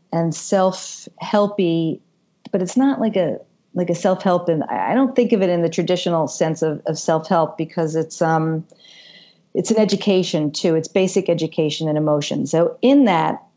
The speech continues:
I, I, I go over all the three corners of the triangle, which I didn't even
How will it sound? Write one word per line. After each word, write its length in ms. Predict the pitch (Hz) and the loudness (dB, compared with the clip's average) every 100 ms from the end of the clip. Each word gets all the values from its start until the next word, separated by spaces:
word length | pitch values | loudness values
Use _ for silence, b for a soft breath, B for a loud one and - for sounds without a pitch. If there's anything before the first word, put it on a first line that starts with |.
| - | -6
I, 300 | 180 180 180 - - 170 | 0 0 -2 -8 -4 0
I, 200 | 180 165 _ _ _ _ _ - | 0 -2 _ _ _ _ _ -2
I 80 | 185 | 0
go 240 | 180 208 | 4 4
over 200 | 214 202 | 4 2
all 440 | - 196 202 214 185 | 2 4 4 2 0
the 100 | 196 | -4
three 280 | - 202 202 | 0 0 0
corners 480 | - 196 190 180 | 0 0 0 0
of 140 | 170 170 | -2 -2
the 60 | |
triangle, 640 | 170 - 202 220 214 175 160 | -8 -2 0 2 2 2 2
which 160 | 160 | 0
I 80 | 170 | 0
didn't 220 | 190 196 | 2 2
even 480 | 190 180 170 165 165 | 2 0 0 -2 -4